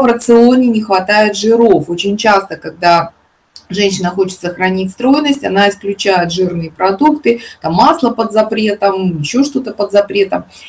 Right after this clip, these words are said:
И за счёт того, что не хватает жиров, не хватает, э, энергии человеку,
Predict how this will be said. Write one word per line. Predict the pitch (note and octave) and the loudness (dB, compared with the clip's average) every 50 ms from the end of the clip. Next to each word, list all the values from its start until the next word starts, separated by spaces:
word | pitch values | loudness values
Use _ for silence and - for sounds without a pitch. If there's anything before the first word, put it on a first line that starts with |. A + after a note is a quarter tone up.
| - _ - | -20 _ 0
И | A#3 A#3+ B3 A3+ - - - - | 2 4 4 4 2 -2 -6 -8
за | - G3 G#3 | -4 -2 -2
счёт | G#3+ G#3+ A#3 A#3 - | -2 0 -4 -4 -2
того, | - G#3+ G#3+ A3 G#3+ | 0 0 2 2 0
что | G#3+ - F#3+ | -2 -4 -4
не | F#3 F3+ F#3 | -4 -4 -4
хватает | F#3 G3 G3 G3+ - G#3 G3+ F#3+ F#3 F3+ F3 | -2 0 -2 0 0 0 0 0 0 0 2
жиров, | F#3+ G3 A#3 C#4+ D#4 - | 2 4 4 4 2 0
не | G#3 G3 | -2 -4
хватает, | F#3+ G3 F#3+ G3 F#3+ G#3 G3 F#3 F3+ F3+ - - | -2 -2 -2 0 2 2 2 2 2 -2 -4 -6
э, | - F3 E3+ E3+ E3 D#3+ - - - - - | -6 -4 -2 -2 -2 -4 -4 -6 -8 -6 0
энергии | F#3+ G3 G#3 B3 C#4+ D4+ C4+ G#3+ - F#3+ | 0 2 4 4 4 2 2 0 -2 -4
человеку, | F#3 - - F#3 F#3 F3+ F3+ F3 E3+ - - - | -6 -6 -4 -4 -2 -2 0 -2 -4 -4 -8 -16